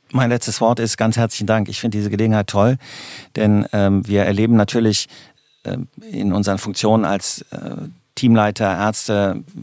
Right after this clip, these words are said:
Kommunikation auf Kongressen und so weiter, erleben wir so viele Geschichten. Deswegen finde ich diese Fortsetzung unter dem Aspekt Gutachten sehr spannend. Und aus diesen Geschichten ergeben sich ja häufig Informationen für Menschen, die einfach wichtig sind. Und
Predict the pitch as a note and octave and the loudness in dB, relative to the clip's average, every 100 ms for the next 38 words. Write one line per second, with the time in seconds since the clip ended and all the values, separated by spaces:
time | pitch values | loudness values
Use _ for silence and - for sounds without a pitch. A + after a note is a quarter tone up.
0 | - - - A#2 A2+ A2+ G#2+ - A2 G#2+ | -14 -14 -2 2 2 0 -4 -2 2 2
1 | G#2 G#2+ - G#2+ A2 - A2+ G#2+ G2+ A2 | 0 -2 -2 -2 -2 -4 -6 -4 -4 -2
2 | G2+ A2 A2+ G#2+ G2 A#2+ A2+ - B2 A2+ | -4 -2 0 0 -2 -8 -8 -4 -2 -2
3 | - C3+ - - F#2 - G2 - A2 - | -2 -2 -4 -6 -8 -6 -8 -8 -10 -8
4 | G#2 G#2 - C3 A#2 G#2 - - G2 G2 | -8 -8 -8 -4 -4 -4 -6 -6 -4 -4
5 | - - - - - A2 A2 - G2+ - | -4 -14 -18 -18 -10 -6 -6 -4 -6 -4
6 | A#2 - - G2+ F#2+ - A2 - - - | -4 -6 -6 -8 -6 -2 0 -2 -10 -18
7 | - - - A2+ A2+ - - _ _ A#2 | -18 -20 -2 0 2 -2 -12 _ _ -2
8 | A2+ A#2+ A#2+ - C#3 - A#2 B2 B2 A#2+ | 0 0 0 0 -4 -2 0 2 2 2
9 | G#2+ A#2+ B2+ - - B2+ - A#2 A#2+ - | 0 0 -2 -6 -6 -6 -4 -4 -2 0
10 | A#2 A#2+ A#2 - A2+ G#2+ G#2 G2+ A2 A#2+ | 2 4 2 0 0 2 2 0 -2 -2
11 | - A#2 G2+ A2 F#2+ G#2+ A2 G2 A#2 C#3 | -2 -4 -4 -6 -4 -4 -4 -6 -4 -4
12 | - F#2+ F#2 - G#2 - | -2 -4 -6 -6 -8 -8